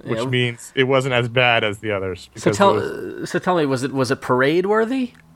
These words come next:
Speaker 1: No. Um, <laughs> in fact, it would have been weird to celebrate this issue because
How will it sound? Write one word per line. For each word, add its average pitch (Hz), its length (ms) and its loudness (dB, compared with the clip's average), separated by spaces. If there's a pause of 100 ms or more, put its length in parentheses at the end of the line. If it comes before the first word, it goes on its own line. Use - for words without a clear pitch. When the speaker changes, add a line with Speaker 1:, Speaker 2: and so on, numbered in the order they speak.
(1300)
Speaker 1:
No. 156 380 2 (300)
Um, 139 480 2 (340)
<laughs> - 320 -20
in 160 80 2
fact, 208 320 0
it - 20 -2
would 226 80 2
have 277 80 -2
been 190 140 0
weird 165 300 2
to - 60 -18
celebrate 156 320 2
this 110 160 -10
issue 117 200 -6
because 117 560 0